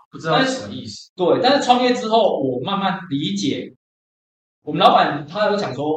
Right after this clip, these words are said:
Speaker 2: 哦，他创业初期，后来有赚钱之后，就会发现说，哎，有赚钱了，刚好年终，哦，过年到了，年终发一发，赚的钱又没有了。
Speaker 1: 又没有了。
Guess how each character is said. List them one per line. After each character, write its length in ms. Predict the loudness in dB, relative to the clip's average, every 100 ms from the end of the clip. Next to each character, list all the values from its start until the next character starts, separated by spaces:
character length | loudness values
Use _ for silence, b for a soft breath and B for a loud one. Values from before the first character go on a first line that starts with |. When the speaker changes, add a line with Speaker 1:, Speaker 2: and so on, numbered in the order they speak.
| -4
Speaker 2:
哦， 80 | -6
他 220 | -6 -8
创 260 | -4 -2
业 140 | 2 0
初 240 | 0 -6
期， 320 | -8 -8 -10
后 140 | -2 0
来 180 | 0 -2
有 60 |
赚 200 | 0 0
钱 220 | -2 -6
之 140 | -8 -4
后， 220 | -2 -2 -4 -8
就 120 | 0
会 80 | 2
发 180 | 4 2
现 100 | 2
说， 280 | 2 2 2
哎， 160 | -2 -2
有 120 | 0
赚 220 | 4 4 4
钱 180 | -2
了， 240 | -2 -4 -6 _ _ _
刚 160 | 2 4
好 220 | 4 2
年 160 | 0
终， 420 | 2 2 2 -2 -10 -8
哦， 120 | -6
过 240 | 2 4
年 140 | 4 4
到 200 | 6 6
了， 100 | 2
年 120 | -4
终 180 | -4 0
发 160 | 0
一 60 | 0
发， 260 | -2 -2 -4 -10 _ _ _ -8
赚 160 | -4
的 80 | -4
钱 260 | -4 -8 -6
又 120 | -4
没 200 | -2 -2
有 80 | -4
了。 60 | -6
Speaker 1:
又 0 |
没 0 |
有 40 |
了。 80 | -10